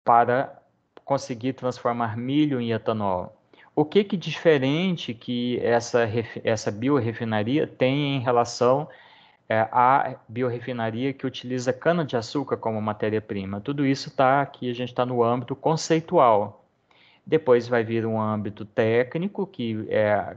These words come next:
cada uma das etapas vai ser analisada mais detalhadamente do ponto de vista técnico. Na etapa executiva, os projetos vão ser,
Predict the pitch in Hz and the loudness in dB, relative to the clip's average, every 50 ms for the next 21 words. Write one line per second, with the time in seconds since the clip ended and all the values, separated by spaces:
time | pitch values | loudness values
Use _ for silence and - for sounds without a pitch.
0 | - _ - 120 113 110 117 113 110 110 107 104 107 104 98 113 104 - 110 101 | -12 _ 0 0 2 2 0 -2 -2 -4 -4 -4 -6 -4 -4 -6 -4 0 0 0
1 | 104 104 101 104 95 98 98 107 101 101 - - 113 104 104 101 101 101 98 95 | 0 -2 -6 -10 -10 -10 -8 -8 -8 -8 -6 -6 -6 -4 -4 -4 -6 -6 -8 -4
2 | 107 101 101 101 98 101 101 104 107 113 117 127 139 143 135 123 113 107 - - | -2 -2 -2 -2 -2 -4 -6 -4 -2 0 0 0 0 0 -2 -4 -6 -8 -10 -16
3 | _ _ _ _ _ _ _ _ - 110 - - 110 107 107 107 104 104 104 101 | _ _ _ _ _ _ _ _ -4 -4 -2 0 0 0 0 0 0 -2 -2 -4
4 | 101 101 104 101 101 - 113 104 101 - - 107 107 - - 104 101 - - 101 | -4 -4 -6 -6 -8 -12 -14 -14 -14 -8 -8 -8 -8 -8 -10 -12 -10 -8 -10 -2
5 | - 131 123 120 123 135 - - 160 175 - - 196 202 - _ _ _ _ _ | 4 6 6 6 6 4 2 -4 -8 -10 -8 -10 -10 -10 -12 _ _ _ _ _
6 | _ - _ _ - - - - _ - 135 147 147 139 131 131 - 120 120 117 | _ -20 _ _ -20 -20 -20 -20 _ 0 2 4 4 4 4 4 4 2 2 4
7 | 120 120 110 110 123 113 - 117 113 - - 123 123 120 110 107 110 110 107 - | 2 -4 -4 -4 -8 -8 -8 -12 -12 -10 -8 -4 -4 -4 -4 -4 -6 -6 -8 -8
8 | - 123 113 101 98 110 107 107 107 110 104 95 98 101 107 107 104 - - - | -6 -4 -4 -2 0 0 0 0 0 -4 -8 -8 -6 -6 -6 -6 -6 -8 -6 -4
9 | 113 107 107 107 104 104 101 101 101 101 | -4 -2 0 0 0 0 0 -2 -4 -6